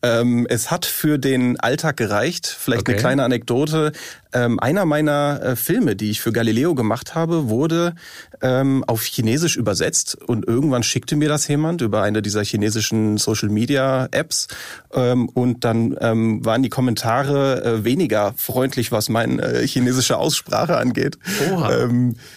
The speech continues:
Speaker 1: da waren die, ähm, die Chinesen ein bisschen streng mit mir. Also ich muss sagen, dass man in den fünf Jahren mehr lernen kann. Letztendlich war ich viel unterwegs. Ähm, klingt jetzt nach einer Ausrede, aber, ähm, ich kam im Alltag zurecht, sagen wir mal so.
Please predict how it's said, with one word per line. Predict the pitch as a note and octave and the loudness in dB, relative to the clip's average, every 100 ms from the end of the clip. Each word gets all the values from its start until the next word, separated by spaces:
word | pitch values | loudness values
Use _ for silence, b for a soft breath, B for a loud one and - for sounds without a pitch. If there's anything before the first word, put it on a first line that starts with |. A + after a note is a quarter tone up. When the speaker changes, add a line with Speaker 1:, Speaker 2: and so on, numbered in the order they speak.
| B | B
Speaker 1:
da | A2+ G#2 | -2 0
waren | G#2 A#2 A2 | 2 2 0
die, | A2 A2 A2+ - | 2 2 0 0
ähm, | A2 G#2+ G#2+ G#2 | 0 0 0 -2
die | - | -4
Chinesen | G#2+ A2 G#2+ G#2+ | -2 2 2 2
ein | G#2 | 0
bisschen | A2 G#2+ | 0 0
streng | - - A2 | -2 -2 0
mit | G#2+ - | 0 0
mir. | G2+ G2+ A#2 | 0 2 2
Also | G#2+ A2 | 0 2
ich | A2 G#2+ | 0 2
muss | B2+ B2 | 0 2
sagen, | A#2 B2 C3+ A#2+ | 0 0 0 0
dass | A2+ B2+ | 0 0
man | A#2+ | 2
in | A#2+ | 2
den | A2+ | 2
fünf | C3 B2 | 0 0
Jahren | B2 B2 | 2 2
mehr | A#2 B2 | 2 2
lernen | B2+ A#2+ A2 | 2 0 0
kann. | A#2+ C3 D3+ | 0 0 0
Letztendlich | C#3+ A2+ - A#2 A#2+ G#2+ | -2 -2 -2 -2 -2 0
war | A2 | 0
ich | A#2+ | -2
viel | - A2 | -2 -2
unterwegs. | A2+ A#2+ G#2+ A2+ B2+ - - - | 0 0 0 0 0 -2 -2 0
Ähm, | A2 A2 | -2 -2
klingt | - C3 | -2 -2
jetzt | B2 - | 0 0
nach | G#2+ | 0
einer | A2 | 0
Ausrede, | C#2+ B2 - A#2+ B2 G2 | 0 0 0 0 2 0
aber, | G#2 G#2+ G2+ A2 | 0 0 0 -2
ähm, | G#2 G#2 G2 | 0 0 -2
ich | - | -6
kam | - C3 | -2 0
im | B2 - | 2 0
Alltag | B2 B2+ G#2+ | -2 -2 -4
zurecht, | - F2 G2+ - | -2 0 -2 -2
sagen | - G#2 | -4 -2
wir | G2+ | 0
mal | F#2 F2+ | 0 -2
so. | - - | -6 -8